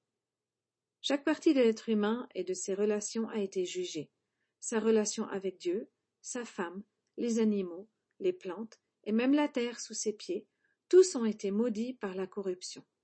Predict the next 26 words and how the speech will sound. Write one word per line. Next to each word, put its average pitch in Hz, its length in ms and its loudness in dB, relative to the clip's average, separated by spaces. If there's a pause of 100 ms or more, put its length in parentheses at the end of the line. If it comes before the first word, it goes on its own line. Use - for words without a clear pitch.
(720)
Comprendre 285 580 2
la 196 120 0
nature 220 440 -2
universelle 262 640 0
de 202 80 0
la 175 140 -2
malédiction 214 760 -2
est 214 180 -8
essentiel 226 640 -6 (400)
si - 160 -8
nous 208 140 2
voulons 185 240 -4
comprendre 254 580 -4
le 185 120 0
caractère 208 640 -6
entier 226 520 -4
et 370 80 -4
complet 220 480 -6 (400)
de 202 80 0
la 202 140 2
solution 254 500 -4
divine 214 400 -2
dans 185 240 -6
un 175 60 -12
deuxième 180 460 -6
temps. 147 140 -20